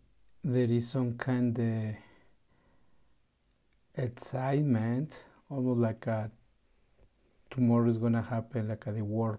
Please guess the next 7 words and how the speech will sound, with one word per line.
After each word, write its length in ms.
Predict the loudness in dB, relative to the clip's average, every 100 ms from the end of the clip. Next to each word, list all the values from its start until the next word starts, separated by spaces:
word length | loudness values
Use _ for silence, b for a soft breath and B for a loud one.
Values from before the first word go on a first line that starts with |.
| -8
Cup 480 | -4 0 0 -2 -10 -20 -20 _ _ -20 _
final 720 | -6 -2 0 0 -2 -2 -2 -4
or, 260 | -6 -10 -16 _ b b b b b b b b _ _
or 280 | -4 -2 -2
World 260 | -2 -2 -4
Series, 540 | -6 -4 -2 -2 -4
something, 580 | -4 -4 -2 -2 -4